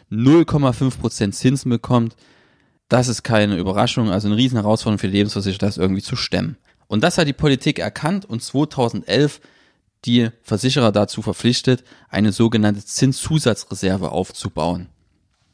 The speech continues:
Für die Zinszusatzreserve gibt's einen sogenannten Referenzzins und der Referenzzins ist ein Mittelwert aus den Zinssätzen der letzten zehn Jahre, wo man einfach sehr, sehr sichere Anlagen genommen hat, in diesem Fall Euro-Zins-Swaps.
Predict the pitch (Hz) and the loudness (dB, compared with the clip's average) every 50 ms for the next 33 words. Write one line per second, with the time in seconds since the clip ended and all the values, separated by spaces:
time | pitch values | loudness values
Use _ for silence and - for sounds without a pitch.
0 | _ _ _ _ _ _ _ _ _ _ _ _ - - - - 226 262 254 226 | _ _ _ _ _ _ _ _ _ _ _ _ -20 -4 2 4 4 4 4 2
1 | - - - 160 143 - - 180 170 160 156 143 - - 147 135 131 135 131 131 | 0 -2 -2 -2 -2 -2 -2 -2 0 2 0 0 0 -2 -6 -4 0 2 2 2
2 | 131 123 - - 123 - - 107 107 104 113 107 113 107 101 98 92 95 95 95 | 2 0 -4 -6 -6 -6 -6 -6 -4 -4 -4 -4 -4 -4 -4 -4 -6 -6 -6 -6
3 | 95 - - 104 104 117 151 151 - - - - - 151 147 151 143 - - _ | -6 -6 -6 -4 -2 -2 -2 -2 -4 -8 -16 -8 -4 -2 -2 -2 -2 -6 -10 _
4 | _ _ _ _ _ _ _ _ _ _ _ _ _ _ _ _ - 117 120 123 | _ _ _ _ _ _ _ _ _ _ _ _ _ _ _ _ 0 2 2 2
5 | 123 - - - _ _ _ - 117 123 131 131 131 131 123 - _ _ _ - | 0 -2 -8 -18 _ _ _ 2 4 6 6 6 4 4 0 -4 _ _ _ -6
6 | 113 110 101 107 98 107 117 131 139 - - - - 131 123 120 - 104 - - | -4 -2 -2 0 2 2 2 2 2 0 -2 0 2 2 2 2 -2 -4 -4 -2
7 | 104 110 131 139 156 135 113 120 120 120 117 78 101 - - 104 - - - 127 | 0 0 2 2 2 0 2 2 2 2 0 -2 -4 -6 -6 -6 -6 -4 -2 -2
8 | 120 120 - 117 110 - 107 101 98 107 107 - - 107 101 - - 107 98 98 | -2 0 0 -2 -4 -2 -2 -2 0 0 -2 -2 -4 -10 -10 -10 -8 -6 -4 -4
9 | 95 92 95 95 104 120 127 120 123 123 117 - _ _ _ _ _ _ _ _ | -2 -2 0 2 2 2 2 2 0 -2 -4 -6 _ _ _ _ _ _ _ _
10 | _ _ _ _ - 107 107 107 110 107 76 80 98 104 104 - 110 104 98 - | _ _ _ _ 0 2 4 4 4 2 2 0 -2 -2 -2 -2 -2 -2 -2 -4
11 | - - - 117 120 113 113 98 110 104 95 98 98 - - 117 123 147 139 127 | -6 -4 0 0 0 2 0 -2 -4 -4 -6 -6 -6 -4 -2 0 2 2 4 4
12 | 127 127 123 120 120 120 113 - - _ - - - - - - _ _ - - | 4 4 4 2 0 -2 -4 -6 -12 _ -20 -18 -16 -16 -16 -16 _ _ -20 -20
13 | _ _ _ _ - 113 113 117 117 113 110 110 110 117 117 117 - - 87 101 | _ _ _ _ -2 0 2 4 4 4 2 0 0 0 -2 -2 -4 -4 -6 -4
14 | 104 101 101 - - 92 92 - - 107 110 98 98 92 - - 139 139 135 - | -4 -4 -4 -4 -4 -4 -4 -2 0 0 0 0 0 -2 0 0 0 0 0 -2
15 | - - 123 123 127 - - - - | -2 -2 0 0 0 -2 -6 -14 -16